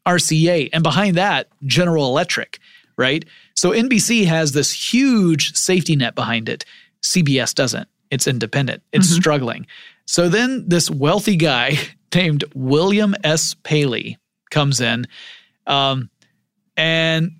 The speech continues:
Speaker 1: he says, "You know what? Uh, I think I can do something with this, this, uh, broadcast company." And his father had been a very successful businessman.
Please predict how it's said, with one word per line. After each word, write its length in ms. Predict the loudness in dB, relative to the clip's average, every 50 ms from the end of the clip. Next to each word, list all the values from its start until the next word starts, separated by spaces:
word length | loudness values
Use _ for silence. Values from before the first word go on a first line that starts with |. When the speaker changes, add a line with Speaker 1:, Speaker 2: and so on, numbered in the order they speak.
| _ _
Speaker 1:
he 320 | -4 0 2 2 2 2 2
says, 560 | 0 0 0 2 2 2 0 0 -2 -2 0
"You 120 | 0 0 2
know 80 | 2
what? 300 | 0 0 -2 -2 -4 -6 _ _
Uh, 180 | -2 -2 -2 -2 -4
I 80 | -4 -2
think 220 | 0 0 2 2
I 100 | 2 2
can 160 | 2 2 2 2
do 160 | 2 2 2
something 420 | 0 0 -2 -2 0 -2 0 0
with 160 | 0 -2 -2 -2
this, 300 | -2 -2 -2 -4 -6 -8 -10
this, 300 | -4 -2 -2 -2 0 -2
uh, 160 | -2 -2 -2 -4
broadcast 760 | -2 0 0 0 0 0 -2 -4 -4 -4 -4 -4 -6 -8 -10 _ -6
company." 460 | -4 -4 -2 -2 -4 -4 -6 -6 -10 -14 -20 -20 -20 _ _ _ _ _ _ _ _
And 380 | -4 -2 0 0 -2 -2 -4 -6 -10 _ _ _ _ -2
his 200 | 0 0 0 0
father 340 | 0 0 0 0 0 2
had 220 | 2 2 0 0 0
been 360 | 0 0 0 0 -2 -4 -6 -6 _
a 80 | -2 0
very 180 | 2 2 2 2
successful 500 | 0 0 -2 0 0 0 0 -2 -2 -2
businessman. 500 | -2 -2 -2 -2 -2 -2 0 0 0